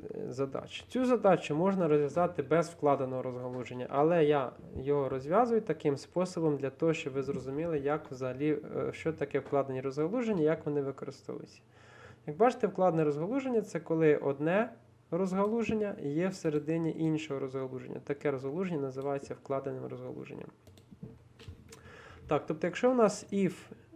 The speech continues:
якщо в нас b дорівнює нулю, то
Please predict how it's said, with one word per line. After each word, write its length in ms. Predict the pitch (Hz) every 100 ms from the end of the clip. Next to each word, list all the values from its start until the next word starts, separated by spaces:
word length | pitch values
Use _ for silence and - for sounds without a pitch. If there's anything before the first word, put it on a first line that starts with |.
| - 294
якщо 420 | 190 147 - 202 175
в 80 |
нас 440 | 170 165 147 - -
b 300 | 131 151 131
дорівнює 280 | 143 143 160
нулю, 280 | 220 285
то 380 | 285 196 196 160